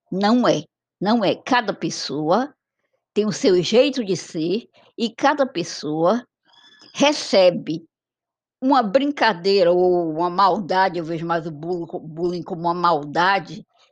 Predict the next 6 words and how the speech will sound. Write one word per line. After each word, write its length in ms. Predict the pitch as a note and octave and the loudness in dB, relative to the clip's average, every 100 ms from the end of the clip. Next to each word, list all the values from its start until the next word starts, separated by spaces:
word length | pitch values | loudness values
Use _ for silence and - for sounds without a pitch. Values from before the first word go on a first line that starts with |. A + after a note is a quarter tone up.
| _ _ _ - | _ _ _ -6
de 120 | B3 | 0
uma 180 | C#4 E4 | 2 2
forma 640 | E4 D4 D4 E4+ G#4 A#4+ - | 0 2 4 4 0 -8 -4
ou 120 | C#5 D#5+ D5 | -4 -2 -4
não. 240 | C#4 C#4+ - _ _ _ _ _ _ _ _ _ _ | -2 -4 -6 _ _ _ _ _ _ _ _ _ _
Eu, 320 | D4 G#3 G3 | 4 4 2